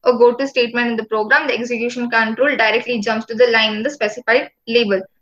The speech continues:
So this is how it works. Uh, so printf, we have first is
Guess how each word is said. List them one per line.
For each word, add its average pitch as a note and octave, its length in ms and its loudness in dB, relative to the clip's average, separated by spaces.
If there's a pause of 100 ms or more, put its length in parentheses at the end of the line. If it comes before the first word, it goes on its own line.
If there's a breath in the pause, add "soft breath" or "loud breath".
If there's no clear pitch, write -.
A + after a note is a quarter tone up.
(300 soft breath)
So B3 300 6
this B3+ 220 4
is D#4+ 200 0
how C4+ 360 4
it A#3+ 320 2
works. G#3 580 -2
Uh, A#3+ 400 4
so C4+ 240 -2
printf, D4 540 0
we C4+ 100 -2
have C#4 280 0
first B3+ 320 0
is C4 120 -4